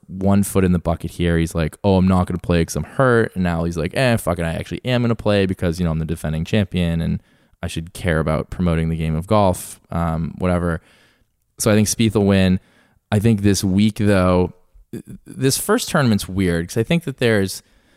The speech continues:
one of two things happens. Either someone really owns their momentum out of the P G A Championship,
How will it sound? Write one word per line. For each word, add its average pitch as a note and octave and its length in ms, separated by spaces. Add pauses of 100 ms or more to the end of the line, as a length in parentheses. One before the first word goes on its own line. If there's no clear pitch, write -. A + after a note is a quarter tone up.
(160)
one C#3 240
of D3+ 100
two - 160
things G#2+ 240
happens. - 460
Either A2 320
someone C#3+ 560 (380)
really C#3 600
owns A2 320
their G#2 120
momentum G2 500
out F#2 160
of F2+ 120
the F2+ 60
P G2 180
G F#2 140
A F2 60
Championship, G#2 760